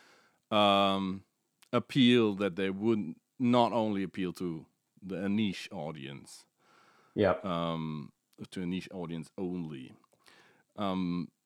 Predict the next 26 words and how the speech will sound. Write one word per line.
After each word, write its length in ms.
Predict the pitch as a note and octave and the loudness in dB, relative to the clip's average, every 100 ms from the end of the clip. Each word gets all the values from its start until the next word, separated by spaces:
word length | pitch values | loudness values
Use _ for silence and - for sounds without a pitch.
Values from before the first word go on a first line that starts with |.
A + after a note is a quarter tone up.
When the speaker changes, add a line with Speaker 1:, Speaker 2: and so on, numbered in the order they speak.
| _ _ _ _ _ _ _ _ _ - | _ _ _ _ _ _ _ _ _ -14
Speaker 1:
kinda 240 | - F#3 F#3+ | 2 4 6
connected 440 | D#3+ D3+ D#3 C#3 - | 4 4 4 0 -2
to 80 | |
Soen 440 | A2+ - D3 C3 A2+ | -4 2 4 4 2
is, 500 | G#2+ G2 F#2 E2+ - | 2 0 -4 -10 -8
uh, 40 | G2+ | -6
are 360 | F2+ F#2 G#2 | -2 0 2
the, 100 | G2 | 0
the 200 | F#2 F#2+ F2+ - - - - - - | -2 -6 -8 -14 -20 -20 -20 -20 -12
Finnish, 720 | - C3 A#2+ G#2 - - - - | 0 4 4 2 -4 -6 -8 -6
uh, 560 | A2 G2+ G2+ G2 G2 G2 | -2 0 0 0 0 -2
Gentlemen 460 | F#2 A2+ B2+ G#2 F#2 | -2 -2 0 0 0
of 100 | F2 | -2
Wheel 580 | A2 E3 D3 B2 F3+ - _ _ _ _ _ _ _ | 0 2 4 4 2 -2 _ _ _ _ _ _ _
coming 240 | - C3 B2+ | 0 4 8
out 100 | B2 | 8
Speaker 2:
Yep. 60 | B2+ | 8
Speaker 1:
with 140 | B2 | 6
their 160 | A#2+ A#2+ | 8 8
new 180 | A#2+ A#2+ | 8 8
album, 480 | A#2 A2+ A2+ A2+ | 8 6 4 2
in 420 | G#2+ G#2+ G#2 F2 G2+ | 2 0 0 -2 -2
the 280 | G2+ G2 | 0 0
second 360 | F#2 D3 - A#2 | 0 -4 -4 -2
album, 420 | D#2 F#2+ F#2+ G2+ F#2+ | 0 -2 -2 -2 0
Resident 560 | G#2 C3+ B2 G2 F#2+ | 2 2 -2 -6 -8